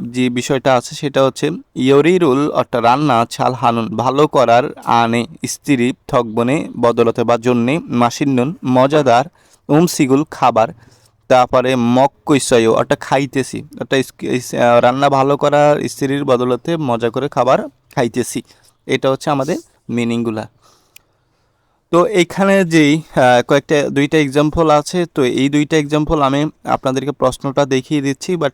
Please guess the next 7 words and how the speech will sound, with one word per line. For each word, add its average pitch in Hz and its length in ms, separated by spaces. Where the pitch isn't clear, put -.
এটা - 240
আপনার 131 200
বাসায় 123 360
সলিউশন 123 400
করে 127 180
নেবেন। 113 340
আহ, 110 280